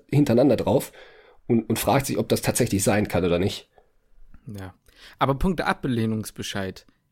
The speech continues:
Speaker 2: wenn ihr einen bekommt und nicht wissen wollt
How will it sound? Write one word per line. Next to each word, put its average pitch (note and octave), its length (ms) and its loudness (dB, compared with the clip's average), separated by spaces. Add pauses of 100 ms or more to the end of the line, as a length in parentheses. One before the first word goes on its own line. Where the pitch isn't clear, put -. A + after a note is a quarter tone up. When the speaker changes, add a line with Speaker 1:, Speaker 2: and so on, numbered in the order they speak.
(120)
Speaker 2:
wenn C#3 300 2
ihr B2+ 220 0
einen A#2+ 280 0
bekommt A#2+ 580 -2
und B2+ 320 -4
nicht - 260 -8
wissen C3 400 -2
wollt B2 440 -2